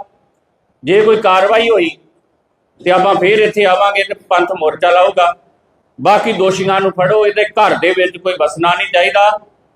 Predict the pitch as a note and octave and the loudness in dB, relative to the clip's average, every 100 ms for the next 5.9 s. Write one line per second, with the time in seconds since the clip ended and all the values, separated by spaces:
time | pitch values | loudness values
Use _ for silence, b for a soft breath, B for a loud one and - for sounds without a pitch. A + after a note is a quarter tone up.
0 | _ _ - A#2+ F3+ C4 D4+ D#4+ D#4+ C#4 | _ _ -20 -2 2 4 6 6 4 -4
1 | F3+ B3+ D4 C#4 G#3+ G#3 G#3 F#3+ G3 G#3+ | -2 0 0 0 0 0 0 2 2 0
2 | A3+ G3+ F3 F3+ - G3 F#3 E3 F#3 E3 | -4 -2 -2 -2 -2 -2 0 -2 -4 -4
3 | D3+ D#3+ D#3+ D3+ E3+ G3 F#3 F#3 - _ | -2 0 0 0 -2 0 2 0 -4 _
4 | _ _ - C#3+ G3 G#3 A3 F#3 F3 E3 | _ _ -4 0 0 2 0 0 0 0
5 | E3 G3 G#3+ G#3 G3 D#3+ E3 F3+ | 0 0 0 -2 -2 -2 -2 -4